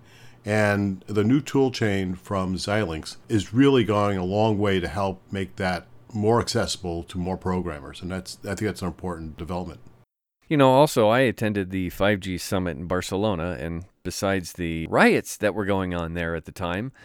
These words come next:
Speaker 2: it was interesting to talk to a lot of the carriers.
Speaker 1: Well, you know, of course they're rioting. They, they knew you were in town, so they,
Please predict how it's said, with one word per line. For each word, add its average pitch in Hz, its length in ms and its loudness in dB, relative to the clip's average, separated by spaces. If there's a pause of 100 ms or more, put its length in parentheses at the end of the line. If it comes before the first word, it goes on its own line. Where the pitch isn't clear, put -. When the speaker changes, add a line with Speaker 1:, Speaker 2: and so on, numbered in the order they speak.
(280)
Speaker 2:
it 143 80 0
was 196 160 0
interesting 151 580 -4
to 123 280 -4
talk 131 240 -4
to 143 120 0
a 120 40 0
lot 127 160 2
of 117 60 -2
the 92 60 -8
carriers. - 580 -6 (440)
Speaker 1:
Well, 117 180 8
you 123 60 2
know, 123 120 2
of 101 100 -2
course 156 160 -2
they're 104 120 2
rioting. 90 520 2
They, 92 140 -8
they 92 200 -8
knew 95 240 -4
you 107 220 0
were 87 100 -2
in 78 100 -8
town, 101 380 -6
so 85 140 -10
they, 85 200 -6